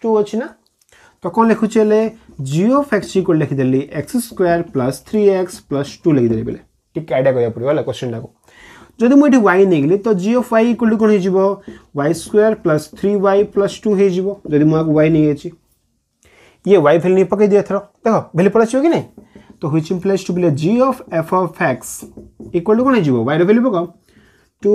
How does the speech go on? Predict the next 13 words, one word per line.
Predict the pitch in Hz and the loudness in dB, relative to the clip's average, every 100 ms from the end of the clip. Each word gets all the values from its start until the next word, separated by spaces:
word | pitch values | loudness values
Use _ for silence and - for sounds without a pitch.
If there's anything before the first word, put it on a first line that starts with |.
| 208 | 4
ଏକ୍ସ | 220 - - | 2 -2 -4
ପ୍ଲସ୍ | 147 143 131 | -2 -4 -4
ୱାନ୍ର | 131 147 151 156 113 | -2 -2 -2 -4 -2
ହୋଲ୍ | 113 113 | -4 -6
ସ୍କୋୟାର | - 190 214 226 - - - - - _ | -4 -2 0 -2 -8 -12 -14 -20 -20 _
ପ୍ଲସ୍ | 156 151 - | -6 -6 -4
ଥ୍ରୀ | 196 226 226 | 0 2 2
into | 214 - 233 - | 0 -2 -4 -4
ଟୁ | 214 214 226 | -2 2 0
ଏକ୍ସ | 220 - | -2 -4
ପ୍ଲସ୍ | 127 120 - 135 | -4 -4 -4 -2
ୱାନ୍ | 185 220 220 - - - - - | -2 -4 -8 -14 -20 -20 -20 -10
ପ୍ଲସ୍ | 135 - | -8 -8